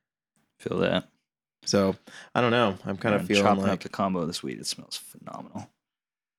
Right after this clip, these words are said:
Speaker 1: Oh, man. It's earthy.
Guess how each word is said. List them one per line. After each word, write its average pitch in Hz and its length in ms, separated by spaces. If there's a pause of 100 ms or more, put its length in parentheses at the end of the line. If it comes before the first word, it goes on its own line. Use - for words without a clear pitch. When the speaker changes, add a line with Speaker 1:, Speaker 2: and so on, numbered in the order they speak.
(1300)
Speaker 1:
Oh, 95 140
man. 90 220
It's - 180
earthy. 117 520